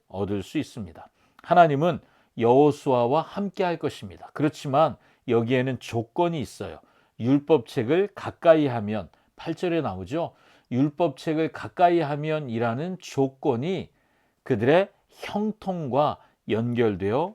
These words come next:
있다는 거예요. 율법책을 가까이 하는 것, 이것이 핵심이라는 거죠. 그래서 오늘 본문은 세 가지를 강조하고 있습니다. 모두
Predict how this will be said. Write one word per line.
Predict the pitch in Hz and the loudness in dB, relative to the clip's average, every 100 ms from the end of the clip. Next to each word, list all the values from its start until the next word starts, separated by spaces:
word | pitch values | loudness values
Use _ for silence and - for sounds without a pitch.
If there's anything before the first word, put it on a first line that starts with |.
| _ | _
있다는 | 127 - 147 95 | -8 -2 -2 -4
거예요. | 67 - - _ _ _ _ _ - | -12 -18 -20 _ _ _ _ _ -2
율법책을 | 127 143 165 127 - 123 139 196 214 _ _ | 0 4 2 0 -2 -4 0 -2 -4 _ _
가까이 | - - 135 123 | -18 -4 -2 0
하는 | 104 95 | -4 -8
것, | 76 73 _ _ - | -14 -20 _ _ -6
이것이 | 123 135 120 - 160 - _ - | 0 2 2 -2 -4 -4 _ -10
핵심이라는 | 185 - - 180 104 127 131 90 | -10 -10 -10 -6 -2 -2 -2 -6
거죠. | 76 110 131 - _ _ _ | -8 -6 -6 -8 _ _ _
그래서 | - 165 151 160 156 - - _ | 0 0 0 0 0 0 -10 _
오늘 | 123 143 156 | -4 -2 -2
본문은 | 135 131 131 147 139 - _ _ | -4 -4 -2 -4 -6 -10 _ _
세 | - - 170 175 | -20 -6 0 2
가지를 | 180 147 127 123 185 233 - | 2 2 0 2 2 0 -8
강조하고 | - - 127 135 143 139 135 | -10 -6 -4 0 0 2 -2
있습니다. | - 127 98 107 90 - _ _ | -4 -8 -4 -4 -4 -10 _ _
모두 | 107 123 127 185 127 | -2 0 4 2 2